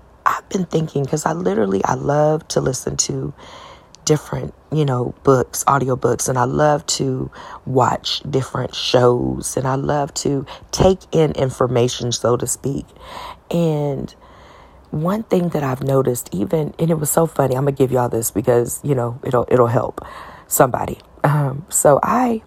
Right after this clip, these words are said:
went to rent out a unit, a storage unit, on yesterday, and I literally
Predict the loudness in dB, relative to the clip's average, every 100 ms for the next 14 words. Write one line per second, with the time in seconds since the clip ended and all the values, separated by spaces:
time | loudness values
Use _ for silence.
0 | -10 -2 0 0 -4 -2 -2 -2 -6 -14
1 | -8 -4 -2 -2 -4 -2 -2 -4 -10 -14
2 | _ -6 -2 0 0 -2 -6 -8 -8 -12
3 | _ -20 -20 -20 -16 -4 -2 -2 -4 -4
4 | -2 -4 -6 -12 -14 -20 -18 -20 -10 -2
5 | -2 -2 -6 -10 -14 -20 _ 0 0 0
6 | 2 2 2 -2 -4 -8